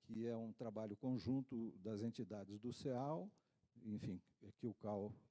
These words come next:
coordenou, e que é inspirado no, ah, na publicação da F N A de mil novecentos e noventa e oito, que é o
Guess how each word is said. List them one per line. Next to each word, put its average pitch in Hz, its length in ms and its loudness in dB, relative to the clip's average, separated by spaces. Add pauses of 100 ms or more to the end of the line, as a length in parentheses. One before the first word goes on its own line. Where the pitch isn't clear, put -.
(100)
coordenou, 127 640 2 (440)
e 127 80 -2
que - 160 0
é 143 300 4 (140)
inspirado 123 840 0
no, 117 500 0 (560)
ah, 104 200 -2
na 110 140 -2
publicação 117 800 -2
da 107 120 0
F 104 220 0
N 117 180 2
A 127 180 0
de 123 120 -4
mil 107 100 -2
novecentos 107 420 -4
e 107 100 -10
noventa 110 500 -4
e 95 80 -4
oito, 120 500 0 (400)
que 117 80 -6
é 107 100 0
o 101 300 0